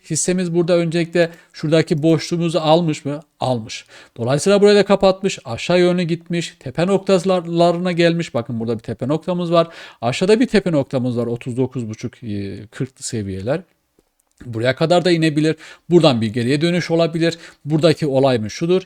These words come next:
Hisse bazlı hareketler tarafında konuşacak olursak hisse senedimizin bundan itibaren iniş trendini kırmasını bekleyeceğiz.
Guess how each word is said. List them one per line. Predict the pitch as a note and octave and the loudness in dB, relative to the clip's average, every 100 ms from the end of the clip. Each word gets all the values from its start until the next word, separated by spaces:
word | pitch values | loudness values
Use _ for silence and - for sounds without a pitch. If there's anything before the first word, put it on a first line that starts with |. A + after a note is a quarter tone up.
| _ | _
Hisse | C#3+ C#3+ G3+ | -6 0 4
bazlı | F3 D#3 D3+ | 4 4 2
hareketler | D3+ D3+ - D3 - F#3 | 0 -2 -2 -6 0 0
tarafında | C#3 C#3 B2 - A2+ A2+ | 2 0 0 0 -6 -6
konuşacak | G#2+ - D3 - A2 G#2 | -2 -2 -2 -2 -8 -4
olursak | C#3+ B2 A#3+ F3 | -4 -4 -6 -8
hisse | C#3 - D#3+ | -8 -4 -4
senedimizin | C#3+ A2+ G2+ G2+ G#2 G#2+ | -4 -6 -6 -8 -8 -8
bundan | A2+ D3 G3+ | -6 -4 -4
itibaren | F#3+ C3+ A#2+ G#2 G2 - - _ | -4 -4 -2 -2 -4 -10 -20 _
iniş | D3+ G#3 | 0 2
trendini | - E3+ C3 C#3 B3 | 2 2 0 -2 -8
kırmasını | - G3+ G3+ F#3+ G3+ C3+ | -4 -4 0 0 0 -4
bekleyeceğiz. | G2+ - F#2 - - | -6 -8 -12 -12 -16